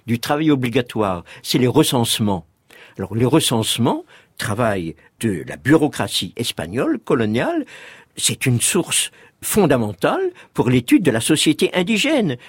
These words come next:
Dans le recensement, maison par maison, on a des données fondamentales sur la société indigène.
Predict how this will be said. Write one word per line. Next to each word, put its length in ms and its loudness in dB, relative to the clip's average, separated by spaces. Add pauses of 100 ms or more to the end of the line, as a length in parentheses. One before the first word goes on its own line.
(140)
Dans 140 2
le 100 2
recensement, 640 0
maison 560 2
par 240 -2
maison, 420 2
on 380 0
a 180 -4
des 220 4
données 420 4
fondamentales 800 0
sur 160 -2
la 100 4
société 580 0
indigène. 640 0